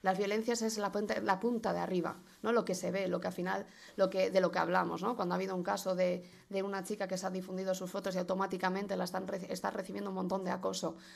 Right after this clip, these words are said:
pues en, en relación a ello es por eso que se habla de, de ese iceberg, porque todo lo que viene debajo es lo que crea esa punta.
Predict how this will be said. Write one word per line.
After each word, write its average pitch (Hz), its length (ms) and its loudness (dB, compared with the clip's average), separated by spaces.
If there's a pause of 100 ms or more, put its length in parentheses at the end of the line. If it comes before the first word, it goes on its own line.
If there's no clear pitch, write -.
(120)
pues 185 260 0 (480)
en, 196 400 -2
en 196 120 0
relación 190 480 2
a 220 140 4
ello 226 180 4
es 214 120 -2
por 196 200 4
eso 226 200 0
que 185 100 -4
se 185 100 -4
habla 180 220 0
de, 175 220 -2
de 185 160 -2
ese 190 160 -2
iceberg, 180 440 0
porque 175 360 -4
todo 208 320 -2
lo 196 80 0
que 202 100 -2
viene 196 220 -2
debajo 190 260 0
es 185 80 0
lo 190 80 -2
que 175 140 -2
crea 180 180 2
esa 160 240 -4
punta. 151 380 -12